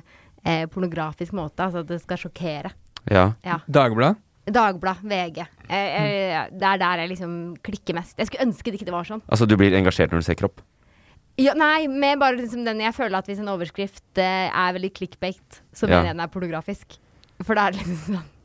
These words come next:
Speaker 2: Ja.
Speaker 1: se her.
Speaker 3: Det, den frister, liksom.
Speaker 2: Men jeg
Speaker 1: Ja,
Speaker 2: så, engasjerer
Speaker 1: ja.
Speaker 2: deg som at du går inn, eller engasjerer deg som at du bare, «Faen, eller altså, det, nå skal de selge sex igjen»?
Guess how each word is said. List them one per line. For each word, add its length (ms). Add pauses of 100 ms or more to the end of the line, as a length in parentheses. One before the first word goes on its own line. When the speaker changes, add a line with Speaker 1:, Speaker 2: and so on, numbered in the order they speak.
Speaker 2:
Ja. 300
Speaker 1:
se 200
her. 200 (180)
Speaker 3:
Det, 220 (380)
den 180
frister, 460
liksom. 260
Speaker 2:
Men 100
jeg 80
Speaker 1:
Ja, 140
Speaker 2:
så, 80
engasjerer 580
Speaker 1:
ja. 40
Speaker 2:
deg 120
som 80
at 60
du 80
går 260
inn, 60
eller 120
engasjerer 240
deg 0
som 40
at 60
du 60
bare, 20
«Faen, 420
eller 180
altså, 200
det, 440
nå 200
skal 160
de 60
selge 300
sex 260
igjen»? 180